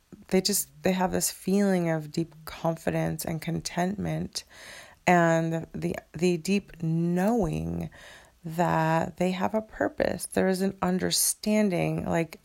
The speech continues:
we cleared the antennas so that they can really connect with themself. Um, they stop seeking validation from outside sources. Like, yeah, you share, yeah, you do, you know, you do things 'cause you wanna share,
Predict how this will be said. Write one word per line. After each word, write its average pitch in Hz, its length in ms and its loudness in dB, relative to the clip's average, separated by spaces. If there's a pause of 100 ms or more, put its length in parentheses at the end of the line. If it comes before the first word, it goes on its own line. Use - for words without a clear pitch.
(120)
we 180 120 0
cleared 208 540 2
the 190 140 0
antennas 180 720 0
so - 160 -2
that 170 220 0
they 175 120 0
can 165 400 -6 (560)
really 175 540 -2
connect - 760 -2
with 175 280 -2
themself. - 1080 0 (680)
Um, 175 640 2 (640)
they 196 240 4
stop 180 360 0
seeking 185 440 0
validation 160 960 -2
from 156 300 -2
outside 165 540 0
sources. - 760 -2
Like, - 300 -4
yeah, 320 200 6
you 185 180 0
share, 196 680 2
yeah, 190 300 0
you 185 180 0
do, 180 240 -6
you 180 140 -2
know, 165 200 -2
you 165 140 -4
do 185 180 0
things 170 520 -2
'cause 165 200 -4
you 170 80 -2
wanna 165 220 0
share, 180 500 0